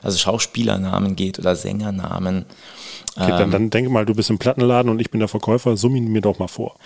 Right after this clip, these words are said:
Speaker 1: Ja, ich versuch mich grad zu erinnern.
Speaker 2: Ja.
Speaker 1: Warte mal, wie heißt der Typ, der Dear Evan Hansen gespielt hat? Ben Platt, jetzt haben wir's. Es
Speaker 2: Ah.
Speaker 1: ist wie ein, ein Rätselspiel. Ben Platt, und der hat einen tollen,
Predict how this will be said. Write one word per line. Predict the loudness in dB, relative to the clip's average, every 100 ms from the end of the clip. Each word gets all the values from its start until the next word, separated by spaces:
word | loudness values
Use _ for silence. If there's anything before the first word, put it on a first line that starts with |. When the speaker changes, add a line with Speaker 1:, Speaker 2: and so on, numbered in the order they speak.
| -18 -4
Speaker 1:
Ja, | 0 2 0
ich | 0
versuch | 2 2
mich | -2
grad | -2 -2
zu | 0
erinnern. | 0 2 2 2
Speaker 2:
Ja. | 0 -2 -8 -20 -6
Speaker 1:
Warte | -2 2
mal, | 2 2 -6 -12 -4
wie | 0
heißt | 0 2
der | 0
Typ, | 0 -2 -4 0
der | 2 2 0 -8 -12
Dear | -2 0 0
Evan | 2 0
Hansen | 0 -2 -4
gespielt | -6 -8 -10 -8
hat? | -6
Ben | -2 0
Platt, | -2 -2 -2 -4
jetzt | -6 -4 -2
haben | -2 -2
wir's. | -8 -8
Es | -2
Speaker 2:
Ah. | -2
Speaker 1:
ist | 0
wie | 2 2
ein, | 4 2
ein | 0 -2 -2 0
Rätselspiel. | 0 -2 -4 -8 -10 -20 -20 -14
Ben | -4 -4
Platt, | -4 -2 -2 -2
und | -6 -2
der | -2
hat | -2
einen | -4
tollen, | -2 0 0